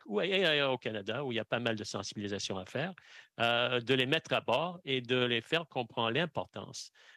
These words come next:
euh, de, euh, de, de, de supporter la vitalité des communautés.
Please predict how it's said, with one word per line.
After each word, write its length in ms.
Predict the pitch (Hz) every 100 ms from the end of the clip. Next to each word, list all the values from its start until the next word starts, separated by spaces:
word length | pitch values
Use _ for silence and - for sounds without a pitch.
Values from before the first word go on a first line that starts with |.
| _
euh, 680 | - 110 65 67 69 71 71
de, 380 | 113 113 110 -
euh, 420 | - 57 - 50 50 - _ -
de, 120 | 110 -
de, 280 | - 117 110
de 120 | 110
supporter 460 | 113 208 - 147 143
la 100 | 117
vitalité 680 | 117 - 113 104 - 180 180
des 120 | 120
communautés. 680 | - 104 101 101 - 131 196